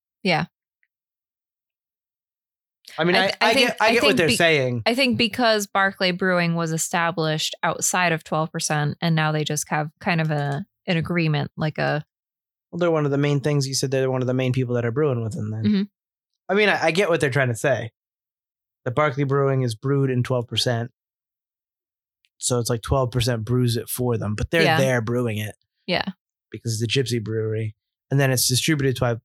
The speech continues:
Speaker 2: by twelve percent because twelve percent is the one that pays for it to go out and do all that stuff.
Speaker 1: Yeah.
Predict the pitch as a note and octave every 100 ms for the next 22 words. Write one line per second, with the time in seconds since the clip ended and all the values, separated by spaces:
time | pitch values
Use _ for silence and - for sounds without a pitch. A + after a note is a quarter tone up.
0 | - B2 A#2 B2 A#2 A2+ B2 A#2 A2 -
1 | C3 A2+ A#2 C3+ A#2+ A2+ A#2 G2+ B2+ A#2
2 | A2 A#2+ A2+ A#2+ A2+ G#2 G#2+ - - A2+
3 | - G2 G#2 A2 F#2+ C#2+ - - - -
4 | - - C4+ -